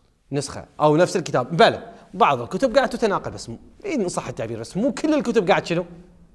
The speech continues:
تتناقل. زين، شنو معنات إجازة تشريفية؟ معناته إجازة تشريفية، الحين أنا الطوسي، خلينا نرجع.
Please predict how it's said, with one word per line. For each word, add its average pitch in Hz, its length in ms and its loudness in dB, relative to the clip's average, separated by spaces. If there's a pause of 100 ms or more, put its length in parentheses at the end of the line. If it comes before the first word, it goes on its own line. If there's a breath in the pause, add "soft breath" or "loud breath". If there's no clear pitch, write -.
(360)
تتناقل. 113 420 -8 (1040 soft breath)
زين، - 180 -10
شنو 170 180 -4
معنات 220 300 0
إجازة 156 300 -4
تشريفية؟ 131 580 -12 (800 soft breath)
معناته 226 360 2
إجازة 170 240 2
تشريفية، 127 500 -6
الحين 160 160 -4
أنا 180 160 4
الطوسي، 135 260 -4
خلينا 117 240 -6
نرجع. 107 200 -14